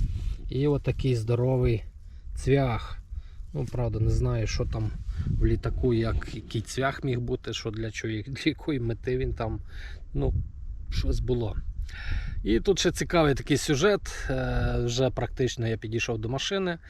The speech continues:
Під'їхав, е, скажімо, власник, власник землі. Наголошую на цьому, бо тому що він сказав, що це приватна земля. Ці поля, ось ці всі поля.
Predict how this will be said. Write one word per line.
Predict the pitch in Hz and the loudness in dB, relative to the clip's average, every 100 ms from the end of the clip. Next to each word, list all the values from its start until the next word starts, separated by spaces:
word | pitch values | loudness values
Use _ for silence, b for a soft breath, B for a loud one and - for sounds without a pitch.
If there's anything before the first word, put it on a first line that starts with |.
| B B B B B | B B B B B
Під'їхав, | - 190 147 156 165 - 156 139 135 | -4 -2 0 6 6 6 4 4 4
е, | 139 123 113 85 B B B | 4 4 0 -2 B B B
скажімо, | - - - 127 113 123 101 - - | -14 -12 -4 -2 0 -2 -2 -8 -8
власник, | 104 113 120 - 101 - - - | -2 0 -2 -4 -8 -10 -14 -8
власник | 113 117 - 110 | -6 -6 -6 -6
землі. | 110 - 110 110 92 - B B B - | -4 -2 0 -2 -2 -2 B B B -8
Наголошую | 101 98 104 123 113 | -6 -4 -2 -2 -2
на | 104 101 | -4 -4
цьому, | 139 127 | -2 -2
бо | 107 | -2
тому | - 104 | -2 -2
що | - | -4
він | 101 92 | -6 -8
сказав, | - 110 107 95 | -8 -6 -4 -6
що | - | -8
це | - 107 - - | -8 -8 -8 -2
приватна | 123 107 101 - 113 | 0 2 0 -2 -6
земля. | 120 127 135 147 160 - - B B B B B B - | -2 -2 -2 -4 -8 -10 -6 B B B B B B 0
Ці | - | -2
поля, | 123 147 147 156 156 - - - | -2 2 4 2 0 -6 -8 -2
ось | 120 | -2
ці | - 113 | 0 -2
всі | - - | -2 -6
поля. | - 107 117 165 | -2 0 2 0